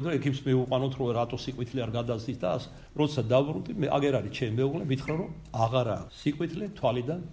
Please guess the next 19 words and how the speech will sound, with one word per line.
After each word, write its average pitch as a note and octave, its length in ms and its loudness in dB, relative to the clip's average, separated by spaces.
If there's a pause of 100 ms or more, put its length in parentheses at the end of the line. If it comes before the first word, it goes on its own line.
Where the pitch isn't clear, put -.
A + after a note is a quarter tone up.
გადაეფინა“. G#2+ 680 -2 (340)
ეს G3 100 6
ჩემთვისაც F#3+ 460 -4
პატარა C#3+ 340 2
სასწაული C3+ 460 0
და C#3+ 80 0
ნიში A#2+ 280 2 (120)
იყო. - 100 -12 (300)
მერმე, G#3 400 8
ესე F#3 180 2
იგი, C#3 240 4 (400)
პატრიარქის F3 560 4
ლოცვა C3 320 4
კურთხევით, C#3 400 0
მაშინ C3 380 0
დიდუბეში B2+ 560 2
ერთ-ერთი A#2+ 320 -2
მდელი A#2+ 340 6
ვიყავი. B2+ 340 2